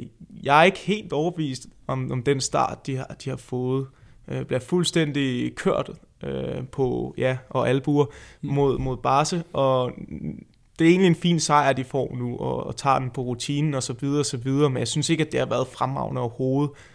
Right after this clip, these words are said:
Speaker 1: Og ja, Barca vinder jo så et nul, tager vi nok fat i om lidt,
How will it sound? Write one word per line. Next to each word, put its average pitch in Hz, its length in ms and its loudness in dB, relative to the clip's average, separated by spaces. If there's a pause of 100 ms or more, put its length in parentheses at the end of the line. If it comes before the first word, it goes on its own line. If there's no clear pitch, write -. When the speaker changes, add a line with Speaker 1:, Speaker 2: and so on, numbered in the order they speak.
(200)
Speaker 1:
Og - 540 -4 (320)
ja, 127 120 0
Barca 135 420 2
vinder 131 220 -2
jo 120 100 -2
så 123 220 -4
et 131 160 -2
nul, 135 320 -2 (640)
tager 131 120 -10
vi 120 60 -6
nok 120 200 -2
fat 139 200 2
i 135 80 0
om 123 140 -2
lidt, 139 180 0